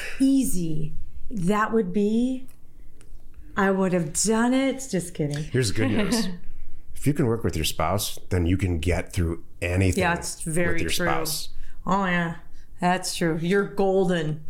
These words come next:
Speaker 2: Before we get into it, let's take a question posted by, uh, one of our land in-, uh, members on the land investors dot com online community. It's free.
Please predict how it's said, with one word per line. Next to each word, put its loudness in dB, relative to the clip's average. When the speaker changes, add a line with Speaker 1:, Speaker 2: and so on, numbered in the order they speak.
Speaker 2:
Before 0
we 2
get 0
into 2
it, -2
let's 4
take 0
a 0
question 2
posted 0
by, 0
uh, -4
one 2
of 2
our -2
land 0
in-, 4
uh, 2
members 2
on 0
the -2
land 2
investors 0
dot 0
com 0
online 2
community. 2
It's -2
free. 0